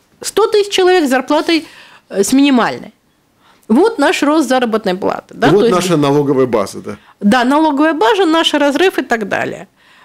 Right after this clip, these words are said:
Speaker 1: Э, плюс, э, третий или четвертый, наверное, четвертый год уже я говорю о том, что,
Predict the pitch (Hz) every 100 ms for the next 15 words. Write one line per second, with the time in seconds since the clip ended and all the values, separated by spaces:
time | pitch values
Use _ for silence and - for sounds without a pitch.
0 | - 214 220 220 277 370 - 269 220 -
1 | - _ _ _ _ _ _ _ - -
2 | _ - 349 381 285 233 - 285 294 -
3 | 233 285 277 - 269 269 190 175 165 160
4 | 160 156 165 196 202 190 190 339 339 -
5 | 208